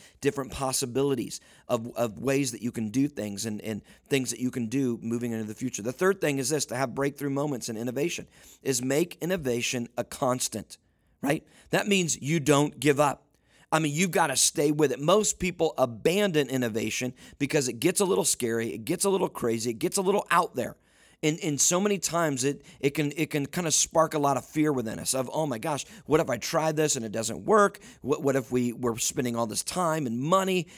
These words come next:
and, and it doesn't give us a return in that?" And so they pull the cord. I mean, they just jump out on it. I love in the story of, uh, Home Alone,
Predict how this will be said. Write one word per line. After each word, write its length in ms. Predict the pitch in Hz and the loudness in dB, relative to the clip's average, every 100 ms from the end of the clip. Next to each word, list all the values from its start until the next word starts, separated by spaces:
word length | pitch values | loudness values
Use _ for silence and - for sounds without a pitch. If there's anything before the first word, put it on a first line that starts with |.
| - | -6
and, 160 | 127 127 | -2 0
and 140 | 127 | 0
it 120 | 127 113 | -2 0
doesn't 320 | 156 143 143 | 0 0 0
give 120 | 143 | 0
us 120 | 139 131 | 0 0
a 40 | |
return 500 | 113 113 - 160 175 | -2 -4 -4 -4 -2
in 80 | 165 | 0
that?" 260 | 165 165 - - | 2 2 0 -10
And 120 | - 131 | 0 2
so 120 | 151 | 4
they 100 | 120 | 2
pull 400 | - - 143 147 | 0 2 4 4
the 100 | 147 | 2
cord. 520 | - 139 135 110 - - _ _ _ | 0 2 2 2 -4 -14 _ _ _
I 100 | 135 | 0
mean, 160 | 135 131 | 2 2
they 140 | 123 | 0
just 260 | 117 139 104 | 0 -2 0
jump 300 | 123 139 - | 2 2 2
out 220 | 139 139 | 0 2
on 180 | 117 107 | 0 -2
it. 80 | - | -2
I 100 | 131 | 0
love 340 | 139 160 156 | 6 6 6
in 100 | 143 | 2
the 80 | 127 | 2
story 400 | - - 147 143 | 0 2 4 6
of, 160 | 127 120 | 4 2
uh, 100 | 110 | 0
Home 260 | - 151 | 0 0
Alone, 280 | 143 147 117 | 4 2 2